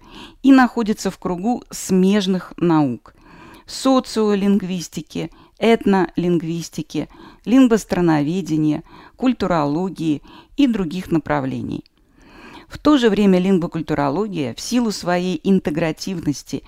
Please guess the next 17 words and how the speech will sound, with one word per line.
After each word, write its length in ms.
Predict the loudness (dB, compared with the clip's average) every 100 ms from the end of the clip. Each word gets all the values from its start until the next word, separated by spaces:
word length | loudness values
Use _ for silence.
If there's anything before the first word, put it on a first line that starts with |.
| -18 -20 -2
и 100 | 0
устремлённости 920 | 0 -2 0 0 2 2 0 -2 -10
к 120 | -6
выводам 500 | -4 -2 0 0 0 -2
лингво- 600 | -2 2 2 0 -2 -4 -10 -20 -6
и 120 | -4 -2
этнокультурного 960 | -2 0 -2 -2 -6 -6 -2 0 0 -4
характера, 680 | -6 -4 -4 -4 -8 -8 -10 -20 -20 -20 -20 -14 -2
по 120 | 4
мнению 420 | 6 8 6 4
одного 540 | 2 4 2 2 0 -2
из 160 | -2
её 240 | -2 -4 -4
создателей, 800 | -6 -6 -4 -4 -4 -4 -4 -8 -20 -20 -12
Владимира 560 | 0 0 2 2 2 2
Васильевича 720 | 0 -2 -4 -2 -2 -4 -8
Воробьёва, 680 | -6 -6 -6 -6 -4 -4